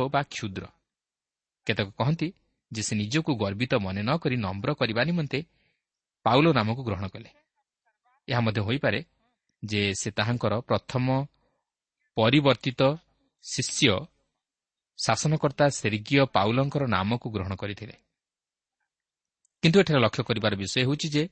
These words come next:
ଯେତେବେଳେ ସେ ଏହିପରି ଶୟତାନିକ ପ୍ରତିବନ୍ଧକର ସମ୍ମୁଖୀନ ହେଉଛନ୍ତି,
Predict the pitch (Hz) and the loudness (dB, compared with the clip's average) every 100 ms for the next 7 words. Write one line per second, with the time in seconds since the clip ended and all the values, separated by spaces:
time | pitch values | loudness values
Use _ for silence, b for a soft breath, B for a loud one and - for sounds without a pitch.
0 | _ _ 110 98 101 104 101 - _ _ | _ _ -8 -4 -2 0 -2 -4 _ _
1 | _ - 104 - 135 151 151 139 - 110 | _ -4 -4 0 2 2 2 0 2 2
2 | 110 127 135 139 127 101 - 117 120 123 | 2 0 0 -2 0 -2 -2 -2 -2 -2
3 | 123 120 113 - 101 104 123 165 185 131 | -4 -2 -2 -4 -6 -4 -4 -4 -2 -4
4 | 131 | -4